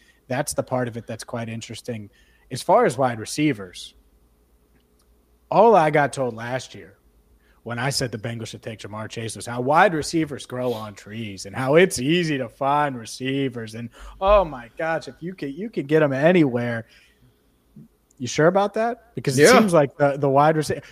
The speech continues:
Speaker 1: Do you think so? Do you
Speaker 2: No,
Speaker 1: think you
Speaker 2: I'm,
Speaker 1: can get
Speaker 2: I'm
Speaker 1: 'em
Speaker 2: with
Speaker 1: anywhere?
Speaker 2: you. I'm,
Speaker 1: Oh,
Speaker 2: I'm,
Speaker 1: yeah,
Speaker 2: no, I'm
Speaker 1: yeah.
Speaker 2: with you. I'm, I'm, I'm, I'm approving. I'm, you're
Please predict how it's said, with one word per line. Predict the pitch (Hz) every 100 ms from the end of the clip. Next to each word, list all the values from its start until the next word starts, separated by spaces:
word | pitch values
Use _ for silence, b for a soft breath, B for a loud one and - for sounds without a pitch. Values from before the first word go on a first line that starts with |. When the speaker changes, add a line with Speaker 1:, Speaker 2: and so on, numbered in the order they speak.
| -
Speaker 1:
Do | 160
you | 277
think | 330 339 359
so? | 392 427 415 - b _
Do | 170
you | 190
Speaker 2:
No, | 302
Speaker 1:
think | 339 -
you |
Speaker 2:
I'm, | 180
Speaker 1:
can | 208
get | 196
Speaker 2:
I'm |
Speaker 1:
'em | 247
Speaker 2:
with | 294 370
Speaker 1:
anywhere? | 190
Speaker 2:
you. | 123
I'm, | 104
Speaker 1:
Oh, | 226 196
Speaker 2:
I'm, | 190 -
Speaker 1:
yeah, | 220 -
Speaker 2:
no, |
I'm | 202
Speaker 1:
yeah. | 214
Speaker 2:
with | 247
you. | 196
I'm, | 226
I'm, | 170 214
I'm, | 180 233
I'm | -
approving. | 240 202 269 320 110
I'm, | 120 165 143
you're | 170